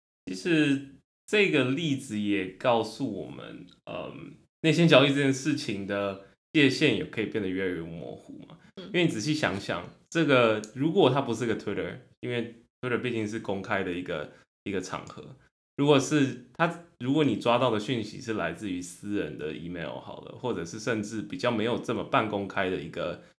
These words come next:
Speaker 1: 一个管道的话，其实都会很容易踩到那条线。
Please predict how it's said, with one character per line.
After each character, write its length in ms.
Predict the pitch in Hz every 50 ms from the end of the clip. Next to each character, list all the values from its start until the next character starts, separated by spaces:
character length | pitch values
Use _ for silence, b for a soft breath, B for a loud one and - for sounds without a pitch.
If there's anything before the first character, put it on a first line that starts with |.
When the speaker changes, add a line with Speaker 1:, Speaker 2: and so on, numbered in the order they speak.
| _ _ _
Speaker 1:
一 100 | - 101
个 80 | 95 92
管 280 | 87 - 71 62 - -
道 160 | 101 95 85
的 120 | 76 67
话， 200 | 65 - 80 85 87
其 180 | - - 127
实 180 | 131 110 143 139
都 180 | 139 156 151
会 180 | 151 - 208 156
很 160 | - - 98
容 180 | 78 67 78 104
易 60 | 110
踩 240 | - - - - -
到 160 | - 78 90
那 100 | 92 92
条 200 | - - - - -
线。 360 | - - - - - -